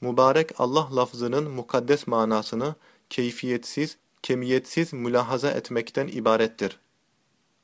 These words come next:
Bu mananın mülahazası Arabi, Farisi veya herhangi bir lügatın lafzına sığmaz. İşte o manayı anlamak, hayalinle ona yönelmek teveccüh olur.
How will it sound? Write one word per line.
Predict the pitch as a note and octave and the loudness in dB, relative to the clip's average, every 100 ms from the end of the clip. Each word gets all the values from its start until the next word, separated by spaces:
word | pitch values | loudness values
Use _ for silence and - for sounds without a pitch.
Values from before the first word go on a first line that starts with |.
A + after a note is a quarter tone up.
| _ _ _ _ | _ _ _ _
Bu | D#3 G3 | -2 2
mananın | D#3+ C#3 C#3 C#3 E3+ | 6 6 6 4 2
mülahazası | C#3+ B2+ B2 A#2+ B2 A#2 A2+ D#3 F3 - | 0 0 0 2 0 0 0 0 -2 -2
Arabi, | B2 A#2+ A2+ A2+ D3+ - _ | 2 4 4 0 -6 -10 _
Farisi | _ - A#2 A#2 A2+ C#3+ E3 - _ - | _ 4 6 6 0 -4 -4 -8 _ -2
veya | B2 C3 B2+ | 2 4 2
herhangi | A2+ A#2+ - E3 D3 B2+ | -2 -4 -2 -2 -2 -4
bir | A#2+ | -4
lügatın | A2+ A#2+ B2 C3+ A#2+ | -2 2 2 0 -2
lafzına | A2+ A2+ B2+ C3+ | -2 -2 -4 -4
sığmaz. | C3 A#2+ G#2 G2 - _ _ _ _ _ _ _ _ _ _ | -2 0 0 0 -4 _ _ _ _ _ _ _ _ _ _
İşte | B2 - D3 | -10 -2 0
o | F3 F3+ | 2 2
manayı | D3 B2+ B2+ B2 C#3+ | 4 4 4 2 2
anlamak, | - A2+ A2 G#2+ C#3+ - _ _ _ | 0 -2 0 0 0 -2 _ _ _
hayalinle | B2 B2 B2+ C3 D#3+ D#3 C3 | -2 2 4 4 2 -2 -2
ona | - B2 C3 | -4 -2 -2
yönelmek | A#2 A2 G#2+ G2+ C3 D3 - | 0 0 0 0 -2 -4 -10
teveccüh | A#2 A2+ A2+ C#3 A2+ | -2 -2 -2 -8 -6
olur. | G#2+ G2 | -6 -6